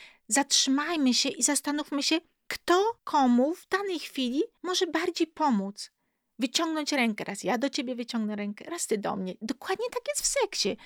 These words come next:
Między dobrymi partnerami. Raz ja mam więcej zabawy, ale dopytam, co mogę zrobić, żeby tobie też było dobrze. Raz ty będziesz miał lepszy dzień, ale ja wiem, że przyjdzie moja chwila i z przyjemnością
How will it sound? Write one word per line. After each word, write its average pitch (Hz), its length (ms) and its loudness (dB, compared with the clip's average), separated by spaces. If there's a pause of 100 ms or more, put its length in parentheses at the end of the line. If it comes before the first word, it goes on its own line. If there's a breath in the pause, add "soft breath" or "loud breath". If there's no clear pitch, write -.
(300 loud breath)
Między 311 340 -2 (360 loud breath)
dobrymi 330 580 4
partnerami. 226 720 0 (580 soft breath)
Raz 381 120 4
ja 233 120 6
mam 214 180 2
więcej 220 300 -2
zabawy, 208 580 2 (500 loud breath)
ale 523 420 6 (320)
dopytam, 262 720 4 (160)
co 262 140 4
mogę 262 240 2
zrobić, 233 300 0
żeby 220 160 2
tobie 202 280 2
też 202 160 -2
było 196 200 -2
dobrze. 196 360 -4 (180)
Raz 523 100 4
ty 294 120 2
będziesz 254 280 2
miał 220 160 2
lepszy 226 360 -2
dzień, 214 380 -2
ale 226 360 4
ja 247 240 4
wiem, 240 280 4
że 233 120 2
przyjdzie 233 380 2 (200)
moja 220 320 4
chwila 220 340 -2
i 220 100 -2
z - 60 -2
przyjemnością 214 600 -2